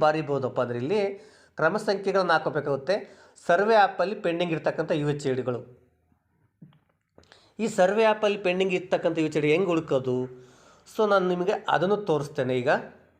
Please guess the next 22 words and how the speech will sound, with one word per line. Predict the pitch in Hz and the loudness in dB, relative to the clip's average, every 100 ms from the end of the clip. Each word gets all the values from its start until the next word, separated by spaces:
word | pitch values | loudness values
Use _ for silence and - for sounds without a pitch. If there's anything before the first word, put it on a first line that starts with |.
| _ _ _ _ _ _ _ _ _ _ _ _ _ _ _ _ _ _ _ _ _ _ _ _ _ _ _ _ _ 175 | _ _ _ _ _ _ _ _ _ _ _ _ _ _ _ _ _ _ _ _ _ _ _ _ _ _ _ _ _ 0
ನೋಡಿ, | 190 165 | 0 4
ಗಣತಿದಾರರಿಗೆ | 147 170 220 185 180 180 180 170 | 4 4 2 4 4 2 -2 0
ಹೇಳ್ರಿ, | 151 120 156 247 - _ _ - | 0 0 -6 -8 -16 _ _ -2
ಅವರು | 160 190 190 | 0 2 0
ತಮ್ಮ | 185 180 | 0 0
ಸರ್ವೆ | 165 170 202 180 | 2 2 4 4
ಆ್ಯಪನ್ನು | 160 160 160 240 - - _ - 160 | 2 0 0 -2 -6 -20 _ -2 0
ಓಪನ್ | 165 180 170 | 2 2 2
ಮಾಡ್ಕೊಂಡು | 143 139 123 143 226 - - - _ _ _ _ _ - | 0 -2 -2 -2 -2 -6 -20 -20 _ _ _ _ _ -8
ಇಲ್ಲಿ | 196 202 | -8 -2
ಸ್ಟಾರ್ಟ್ | 180 165 202 180 | 4 4 2 -2
ನ್ಯೂ | 160 175 165 | -4 -4 -2
ಸರ್ವೆ | 147 170 | 0 2
ಮೇಲೆ | 165 160 | 0 0
ಕ್ಲಿಕ್ | 139 - | -6 -2
ಮಾಡೋಕ್ಕೆ | 143 139 120 | 0 0 -2
ಹೇಳಿ. | 123 147 - - _ _ _ _ _ _ _ | -2 -4 -8 -20 _ _ _ _ _ _ _
ಸ್ಟಾರ್ಟ್ | - 170 190 185 | 2 4 4 -2
ನ್ಯೂ | 180 180 | -4 0
ಸರ್ವೆ | 147 165 165 | 0 2 0
ಮೇಲೆ | 165 | -2
ಕ್ಲಿಕ್ | 160 147 | -6 -6